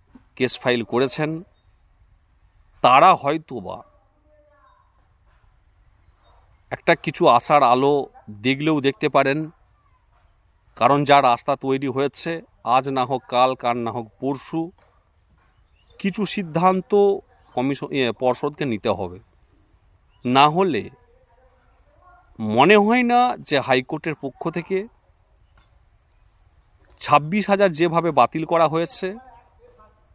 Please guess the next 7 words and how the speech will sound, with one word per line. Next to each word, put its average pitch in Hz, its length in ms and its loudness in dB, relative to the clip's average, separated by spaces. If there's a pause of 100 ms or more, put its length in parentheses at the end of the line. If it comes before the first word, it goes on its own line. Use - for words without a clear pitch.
(200)
এখানে 151 280 -4
ষাট 135 260 -2 (100)
থেকে 165 200 -8
সত্তর - 520 -6
হাজার 165 300 0
প্রাইমারি 147 480 0
টিচারের 147 520 -2